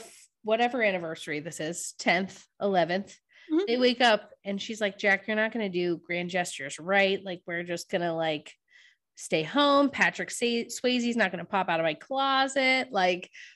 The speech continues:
Speaker 1: all of this stuff. And he's like, "No, I didn't plan anything." And she's like, "Me neither." And they're just, like, laying in bed.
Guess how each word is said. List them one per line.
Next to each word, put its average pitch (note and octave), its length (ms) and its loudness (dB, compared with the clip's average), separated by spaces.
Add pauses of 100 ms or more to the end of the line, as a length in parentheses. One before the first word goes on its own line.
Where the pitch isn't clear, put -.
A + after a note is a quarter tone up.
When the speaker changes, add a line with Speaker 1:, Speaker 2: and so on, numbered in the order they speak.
(140)
Speaker 1:
all B3 220 6
of B3 80 4
this A3+ 240 2
stuff. E3 240 -2
And F3+ 80 -8
he's F#3 140 -6
like, G3 160 -6
"No, A3 240 -6
I F#3 80 -2
didn't F#3+ 240 -6
plan C#4 260 -4
anything." F3 580 -8
And F#3 140 -12
she's G3 160 -10
like, F3+ 180 -8
"Me C#4+ 360 0
neither." D3+ 580 -4 (680)
And F3+ 380 -2 (100)
they're F3+ 120 -2
just, F#3+ 140 -8
like, F#3+ 160 -2
laying F3+ 320 -2
in A#3+ 120 0
bed. F#3+ 300 -6